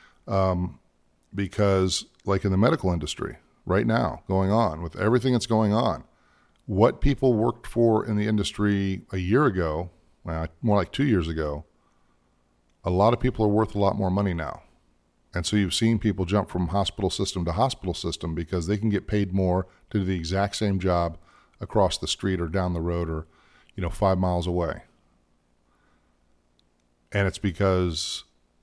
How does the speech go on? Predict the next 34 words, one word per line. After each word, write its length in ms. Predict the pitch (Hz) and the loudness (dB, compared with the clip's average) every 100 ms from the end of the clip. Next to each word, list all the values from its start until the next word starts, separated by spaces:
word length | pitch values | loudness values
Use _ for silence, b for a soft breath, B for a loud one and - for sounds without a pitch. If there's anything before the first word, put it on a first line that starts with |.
| _ _ _ _ - | _ _ _ _ -12
there 420 | 92 92 95 90 | -4 0 2 2
has 120 | 92 | 0
been 180 | 85 92 | 0 0
a 60 | 92 | 2
labor 340 | 104 117 98 | 2 2 0
shortage 400 | - 98 90 87 | 0 0 0 -2
within 280 | 87 90 87 | -6 -4 -4
the 80 | 82 | -2
healthcare 480 | 104 - 85 78 | -4 -4 -6 -6
industry. 400 | - - - - - _ _ _ _ _ _ _ _ _ _ - | -8 -12 -14 -18 -20 _ _ _ _ _ _ _ _ _ _ -4
But 100 | 98 | -2
if 80 | - | 2
you're 80 | 101 | 0
not 160 | 92 | 0
paying 180 | 104 87 | -2 -2
attention, 460 | 80 120 113 98 90 | 0 0 0 0 -2
you'll 100 | 92 | -2
just 180 | 92 | -4
stay 180 | - 98 | -2 0
where 120 | 98 | 0
you 180 | 107 95 | 0 0
are. 300 | 85 80 85 b b b b - | -2 -4 -6 b b b b -8
And 460 | 90 87 85 80 - _ _ _ | -6 -4 -6 -10 -16 _ _ _
especially 420 | - - 120 110 104 | -12 -4 -2 0 -2
if 100 | 101 | 0
you're 120 | 90 | -2
unhappy, 460 | 85 - 117 117 | -2 -2 -2 0
that 140 | 87 87 | -4 -4
doesn't 200 | 87 82 | -6 -6
make 160 | 85 | -8
a 40 | 85 | -6
lot 160 | 80 | -6
of 60 | 71 | -6
sense. 420 | - 92 - - | -6 -6 -8 -16